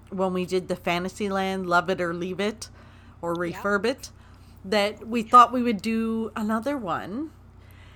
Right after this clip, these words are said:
Speaker 1: And honestly, we were gonna kinda drill it down and, and do a portion of it, but I feel like we can get all the way through Hollywood Studios.
Speaker 2: Yeah, let's do it.
Speaker 1: Let's do it. If we're, if we're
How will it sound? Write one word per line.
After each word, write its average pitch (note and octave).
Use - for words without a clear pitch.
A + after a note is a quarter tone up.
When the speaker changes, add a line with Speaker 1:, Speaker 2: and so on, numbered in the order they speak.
Speaker 1:
And A#3
honestly, B3+
we G3
were G3
gonna B3+
kinda A3+
drill F3
it -
down F3
and, D#3+
and E3
do F3
a E3
portion G3+
of D3+
it, E3
but E3+
I G3+
feel D4
like D#4+
we C#4
can C4+
get B3
all A#3+
the A3+
way A3+
through B3+
Hollywood F#3
Studios. F3
Speaker 2:
Yeah, G3+
let's A3
do A3
it. G3+
Speaker 1:
Let's G3+
do G#3+
it. E3
If F3
we're, G#3
if A3
we're A3